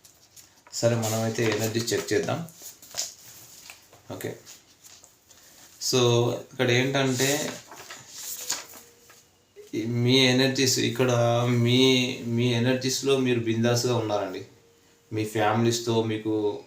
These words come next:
మీకు హ్యాపీగా ఉన్నారు. ఈ పర్సన్‌ని let go చేశారనేది కనబడుతుంది. అంటే ఆ పర్సన్ అలా ఆలోచిస్తున్నారు. అంటే మీ లవ్డ్ వన్ ఎవరైతే ఉన్నారో ఆ పర్సన్ అలా ఆలోచిస్తున్నారు. మీ గురించి ఏ-,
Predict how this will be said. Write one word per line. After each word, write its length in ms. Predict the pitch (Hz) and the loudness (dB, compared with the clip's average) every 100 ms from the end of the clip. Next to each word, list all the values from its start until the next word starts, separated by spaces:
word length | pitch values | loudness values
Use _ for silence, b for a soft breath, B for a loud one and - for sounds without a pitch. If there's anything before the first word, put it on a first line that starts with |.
| _ _ - | _ _ -18
మీకు 380 | 110 107 104 107 | -12 -8 -6 -6
హ్యాపీగా 500 | 98 98 98 113 107 | -6 -4 2 2 2
ఉన్నారు. 300 | 101 95 92 - _ | 0 -4 -8 -12 _
ఈ 120 | 113 | -8
పర్సన్‌ని 560 | 113 104 101 - 120 117 | -4 -2 -2 0 0 2
let 260 | 107 107 117 | 0 0 0
go 160 | 117 | 0
చేశారనేది 560 | 110 - 107 101 104 117 | 0 0 -2 -2 -4 -4
కనబడుతుంది. 580 | 113 95 92 - 92 98 | -4 -6 -8 -10 -14 -10
అంటే 360 | 113 139 160 - B B B B _ _ _ _ _ _ _ _ - | -6 -6 -6 -6 B B B B _ _ _ _ _ _ _ _ -6
ఆ 120 | 120 | -4
పర్సన్ 380 | 117 117 117 135 | 0 0 2 2
అలా 200 | 131 131 | 4 6
ఆలోచిస్తున్నారు. 880 | 120 120 139 135 117 123 92 104 - _ _ - | 6 8 6 4 2 0 -2 -8 -10 _ _ -12
అంటే 160 | 107 | -8
మీ 160 | 107 110 | -4 -2
లవ్డ్ 300 | 107 104 113 | 2 2 2
వన్ 140 | 123 | 2
ఎవరైతే 360 | 117 117 117 120 | 2 2 0 0
ఉన్నారో 340 | 113 107 113 | -2 -2 0
ఆ 220 | 117 107 | 2 2
పర్సన్ 340 | 104 104 104 123 | 2 0 0 0
అలా 140 | 110 | 0
ఆలోచిస్తున్నారు. 580 | 101 107 110 104 101 95 | 2 0 -2 -6 -8 -6
మీ 200 | 104 117 | -2 0
గురించి 840 | 120 127 123 120 131 123 127 127 - - | 2 0 -2 -4 -4 -2 -2 -4 -8 -16
ఏ-, 500 | 117 - 110 107 104 | -14 -8 -8 -4 -2